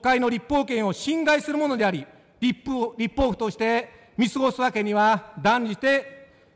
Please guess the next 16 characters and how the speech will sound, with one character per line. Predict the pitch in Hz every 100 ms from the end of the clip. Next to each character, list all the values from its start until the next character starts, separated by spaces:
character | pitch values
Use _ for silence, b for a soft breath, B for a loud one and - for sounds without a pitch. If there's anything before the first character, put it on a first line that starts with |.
| b -
ま | 208
り |
ま、 | 254 262
な | 226 233
り | 247
ま、 | 254 220
な | 208
り | 254
ま | 262
せ | 247
ん。 | 160 - - B B B B B B
え、 | 190 185
検 | 240 233
察 | 226
官 | 214 202
は | 208 208 220 -